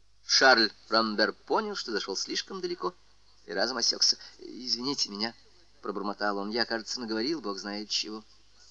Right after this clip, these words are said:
Шарль так огорчился, что судья счел нужным успокоить его. "У вас богатая фантазия, молодой человек, слишком богатая.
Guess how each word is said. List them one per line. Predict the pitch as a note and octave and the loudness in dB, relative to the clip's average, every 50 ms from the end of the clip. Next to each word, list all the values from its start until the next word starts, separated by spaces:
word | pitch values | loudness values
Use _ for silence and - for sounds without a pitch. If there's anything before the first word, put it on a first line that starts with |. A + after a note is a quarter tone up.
| - - - | -20 -20 -10
Шарль | - - - C3+ B2+ A#2+ G#2+ G#2 G2 | -4 2 6 8 8 8 8 8 6
так | - D#3 G3 B3+ C4 - | 6 8 8 8 6 4
огорчился, | A#3 G3+ G3+ F#3 - - - - C3+ B2 A#2 A2+ - B2 A2+ | 0 -2 -2 -2 0 -2 0 0 0 0 0 0 0 0 0
что | - - B2 A2+ | -2 0 2 4
судья | - A#2+ A#2 A2 G#2+ A#2 A2+ G#2 | 4 4 2 2 4 4 4 6
счел | G2 - - A2 G2+ G2 | 4 4 4 2 2 2
нужным | G2+ G#2 A#2 A#2+ G#2+ G#2+ G#2 | 2 0 -2 -2 -2 -2 -2
успокоить | G2 - - G2+ - G#2 G2+ G2 G2 - G2 | -2 -4 -4 -6 -2 -2 -2 -2 -2 -2 -4
его. | G#2 G#2 - - - - - - - - - - - - - - - - - - | -4 -6 -8 -12 -20 -20 -20 -20 -20 -20 -20 -20 -20 -20 -20 -20 -20 -18 -8 -6
"У | - D2+ | 0 4
вас | - - C4+ C4 A3+ G#3 | 6 8 8 8 6 6
богатая | G3 A3+ G#3+ G#3+ B3+ B3 - - A#3 A3 G#3 | 6 6 8 10 8 8 8 8 8 8 8
фантазия, | G#3 G3+ G3 F#3 - - B3 B3+ A#3+ F3 B2 G2+ G2 G2+ G2+ G2+ G2+ | 8 6 4 6 6 8 10 12 12 12 10 8 6 4 4 4 4
молодой | G2+ G#2 G#2 G#2 G#2 G#2 G2+ | 4 2 2 4 4 2 4
человек, | G2+ - - - G#2+ G#2 G#2 G2+ - | 2 0 0 0 0 0 0 0 0
слишком | - - - - C4+ C4 G#3+ - - - C#3 B2 A#2 A2 | 2 2 2 2 2 4 4 4 4 4 2 2 2 2
богатая. | G2+ A2 A2 A2 A2 G#2+ G2+ - - - G#2 G2+ | 2 0 2 4 4 4 4 2 0 -6 -8 -8